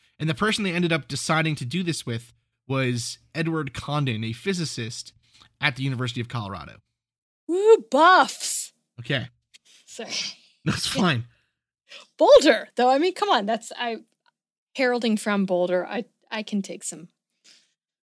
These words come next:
Speaker 2: some bragging rights on the fact that the University of Colorado garnered this.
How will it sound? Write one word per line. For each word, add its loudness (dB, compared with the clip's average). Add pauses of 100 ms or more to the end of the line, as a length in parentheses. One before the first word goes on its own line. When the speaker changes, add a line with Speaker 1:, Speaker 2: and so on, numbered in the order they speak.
(160)
Speaker 2:
some -4
bragging -6
rights -6
on -4
the -6
fact -8
that -12 (640)
the -4
University -2
of -6
Colorado -4
garnered -8
this. -6